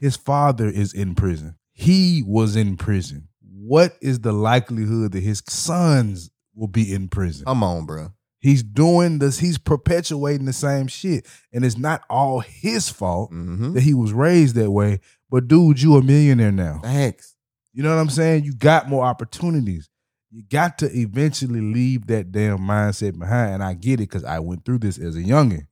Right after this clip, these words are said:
Speaker 2: Mm-hmm.
Speaker 1: But at some point, it is just your decision to make.
Speaker 2: That's
Speaker 1: It's
Speaker 2: it.
Speaker 1: nobody else. It's yours. Eventually, you got to look at what you got in front of you 'cause you're gonna lose it,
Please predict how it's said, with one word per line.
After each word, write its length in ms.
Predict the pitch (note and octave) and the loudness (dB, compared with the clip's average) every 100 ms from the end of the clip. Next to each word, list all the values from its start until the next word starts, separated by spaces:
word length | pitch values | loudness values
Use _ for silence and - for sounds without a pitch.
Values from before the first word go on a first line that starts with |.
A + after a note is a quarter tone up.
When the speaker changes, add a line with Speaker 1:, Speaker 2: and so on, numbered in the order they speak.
| F2 | -10
Speaker 2:
Mm-hmm. 380 | E2 E2+ G2+ A2+ - | -8 -6 -6 -8 -6
Speaker 1:
But 160 | A2+ A2 | 2 2
at 140 | G2 | 2
some 360 | - D3+ D#3+ D3+ | -2 0 0 0
point, 420 | D#3 E3 A#2 F2+ _ _ _ _ _ _ _ _ | 0 2 0 -4 _ _ _ _ _ _ _ _
it 140 | D3 D#3+ | 2 4
is 160 | C3+ | 4
just 380 | F2 F2 C3+ G2+ | 2 2 2 4
your 180 | A2 A#2 | 2 0
decision 480 | G2+ G2+ G#2 G2 F2+ | 0 -2 -2 0 -2
to 60 | |
make. 260 | E2+ D#2+ - | -4 -8 -10
Speaker 2:
That's 140 | D3+ C3+ | -8 -4
Speaker 1:
It's 80 | - | 2
Speaker 2:
it. 40 | |
Speaker 1:
nobody 460 | C3 B2+ B2 A#2 A2 | 4 6 4 4 2
else. 240 | F2+ - | 0 -6
It's 260 | F2+ G#2+ F2 | -10 -8 -6
yours. 380 | G#2 G2 E2 | -4 -4 -6
Eventually, 720 | F#2 E2+ E2 C#3+ D#3+ C#3 B2 A2+ _ _ _ | -10 -10 -4 -2 -2 -2 -2 -4 _ _ _
you 100 | G#2 | -8
got 280 | F#2+ C#3 C#3 | 2 2 4
to 80 | C3 | 2
look 240 | A#2 A2+ | 0 0
at 120 | A2+ G#2 | 0 0
what 180 | G#2 | -2
you 60 | G2+ | -2
got 220 | F#2+ F#2+ | -2 -2
in 80 | F2+ | -2
front 320 | - A2 A#2 | -4 0 2
of 40 | A2 | 2
you 140 | G#2 | -2
'cause 220 | G2 G2 F2+ | -4 -6 -4
you're 100 | F2+ | -2
gonna 280 | A2 A2+ | 0 2
lose 380 | G2+ G#2 G2+ D#2+ | 2 0 -2 -8
it, 80 | D#2+ | -20